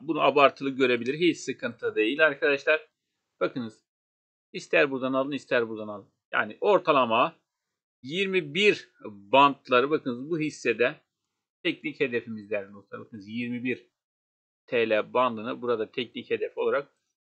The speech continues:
ortaya koyabiliriz. Yani bir gün burası test edilecektir. Bugün olur, yarın olur,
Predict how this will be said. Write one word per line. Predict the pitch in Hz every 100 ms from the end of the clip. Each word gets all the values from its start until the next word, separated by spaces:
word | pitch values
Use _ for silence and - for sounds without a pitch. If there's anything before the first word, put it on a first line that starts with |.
| -
ortaya | 139 117 117 127
koyabiliriz. | - 120 110 120 110 107 101 139 - _ _ _ -
Yani | 185 196
bir | 226
gün | 190 202
burası | 185 196 165 -
test | 175 160
edilecektir. | 165 156 160 160 156 156 143
Bugün | 123 156 175
olur, | 175 175 175
yarın | 170 170 170
olur, | 175 170 175 156